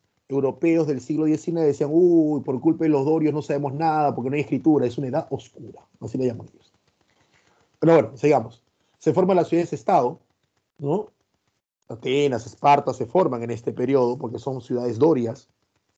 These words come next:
o de origen dorio, y que los dorios cuando invaden la península no es un pueblo sólido, no es un pueblo único, son varios pueblos que todos se hacen llamar dorios. Entiéndeme.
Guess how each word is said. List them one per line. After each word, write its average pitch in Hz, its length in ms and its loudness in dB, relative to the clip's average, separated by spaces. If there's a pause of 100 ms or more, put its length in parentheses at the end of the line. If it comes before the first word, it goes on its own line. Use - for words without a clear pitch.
(220)
o 135 100 4
de 120 80 2
origen 117 280 -4
dorio, 117 300 -2 (1500)
y 190 140 0
que 185 460 6 (500)
los 165 220 2
dorios 262 280 0
cuando 160 240 -4
invaden 143 440 2
la 131 120 -2
península 135 540 -4
no 185 160 2
es 294 180 -4
un 214 220 -2
pueblo 143 420 2
sólido, 113 460 -10 (460)
no 170 80 -2
es 185 100 -4
un 208 140 -4
pueblo 170 280 4
único, 147 460 -2
son 190 260 0
varios 190 360 0
pueblos 113 480 -16 (360)
que 151 140 -6
todos 185 300 0
se 165 80 -2
hacen 151 180 -6
llamar 120 240 -6
dorios. 160 460 -2 (1900)
Entiéndeme. 120 580 -2